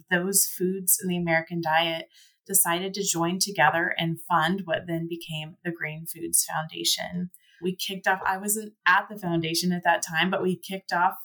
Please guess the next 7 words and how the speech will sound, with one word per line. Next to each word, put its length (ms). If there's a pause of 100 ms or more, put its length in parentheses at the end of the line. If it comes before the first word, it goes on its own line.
in 140
Times 400
Square 480 (400)
with 280
folks 360
wearing 440 (100)
bread 340